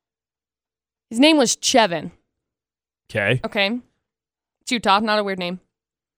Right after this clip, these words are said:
Speaker 1: Chevin got the name Chevin because they were on the way to the hospital and had seen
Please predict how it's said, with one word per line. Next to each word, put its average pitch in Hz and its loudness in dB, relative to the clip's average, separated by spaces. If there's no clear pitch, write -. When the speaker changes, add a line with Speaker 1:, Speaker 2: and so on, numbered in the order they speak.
Speaker 1:
Chevin 247 2
got 220 0
the 226 0
name 220 0
Chevin 226 2
because 202 -6
they 208 -2
were 208 0
on 320 0
the 320 0
way 233 0
to 247 -6
the 240 -6
hospital 208 -4
and 208 -2
had 202 -4
seen 262 0